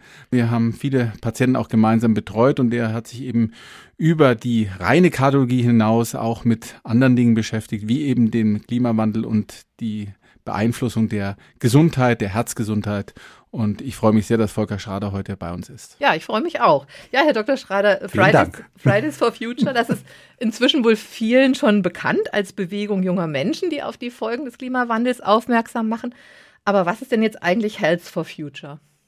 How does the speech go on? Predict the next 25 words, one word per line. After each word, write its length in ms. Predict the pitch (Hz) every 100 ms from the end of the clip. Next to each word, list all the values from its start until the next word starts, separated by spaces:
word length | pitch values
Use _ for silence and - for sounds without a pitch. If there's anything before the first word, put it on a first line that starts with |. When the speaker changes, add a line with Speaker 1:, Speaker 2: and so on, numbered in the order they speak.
| _ -
Speaker 3:
Health 240 | 123 127
for 140 | 160
Future 300 | - 175 143
ist 140 | 117 131
entstanden 580 | 117 101 110 127 135 127
aus 200 | 117 -
der 140 | 117
Überlegung, 800 | 110 107 98 110 131 127 127 104
dass 180 | 107 104
Ärzte 440 | - 113 - 120
eigentlich 380 | 98 98 104 101
Stellung 360 | - 113 156 143
beziehen 360 | 92 - 98
sollten 520 | 92 90 92 107 110 101 -
zu 200 | - 104 117 139 131 87 101 -
Umweltfragen. 880 | - _ _ - 78 78 85 147 160 _ _ _ _ _
Und 360 | - 104 98
wir 500 | 104 92 104 104 104 117
sind 300 | - 104 98
solidarisch, 920 | 104 98 - 85 104 117 - - - -
äh, 220 | 98 95
mit 360 | 92 95 - -
Friday 560 | - _ - 85 90
for 160 | 98 -
Future 480 | - 80 - 117